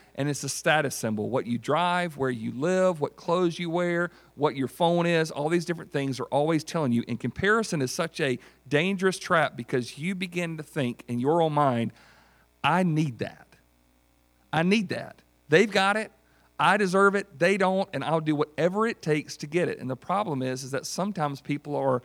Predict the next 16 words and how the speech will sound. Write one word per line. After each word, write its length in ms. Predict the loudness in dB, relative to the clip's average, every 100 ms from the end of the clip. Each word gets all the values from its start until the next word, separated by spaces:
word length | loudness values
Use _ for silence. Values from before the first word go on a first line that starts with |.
| -8 _
living 360 | 0 0 0 -4
beyond 420 | -4 -2 -2 0
their 120 | -2
means 420 | -2 -2 -4 -10 -16
because 320 | -8 -4 -2
they 100 | -4
feel 240 | -4 -4 -2
like 240 | -2 -2
that 140 | -4
they, 260 | 0 0 0 -8 -20 _
this, 200 | -6 -4
uh, 260 | 0 0 0 0
unhealthy 480 | -2 0 -2 -2
sense 340 | -4 -4 -4 -6
of 100 | -10
comparison. 640 | -6 -2 -2 -4 -8 -14